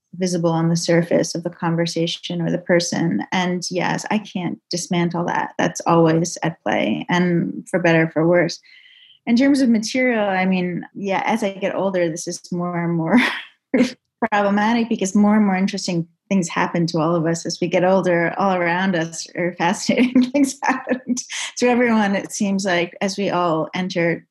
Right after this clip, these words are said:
midlife. And this question of, like, material and using material has been an interesting one. There, there is a story in the book, the title story, To Be a Man, that involved, oh, you know,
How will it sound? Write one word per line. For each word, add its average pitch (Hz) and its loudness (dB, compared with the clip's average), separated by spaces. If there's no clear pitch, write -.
midlife. 175 -2
And 214 4
this 208 -2
question 240 -2
of, 190 -4
like, 185 -2
material 226 0
and 196 0
using 185 -2
material 190 -2
has 170 -4
been 170 -2
an 190 2
interesting 185 -2
one. 170 0
There, 185 2
there 185 4
is 185 -2
a 190 -12
story 180 -2
in 170 -2
the 175 -4
book, 170 -4
the 196 -12
title 185 0
story, 170 -4
To 170 -8
Be 175 -2
a 170 0
Man, 165 -2
that 208 4
involved, 185 4
oh, 196 0
you 226 2
know, 175 2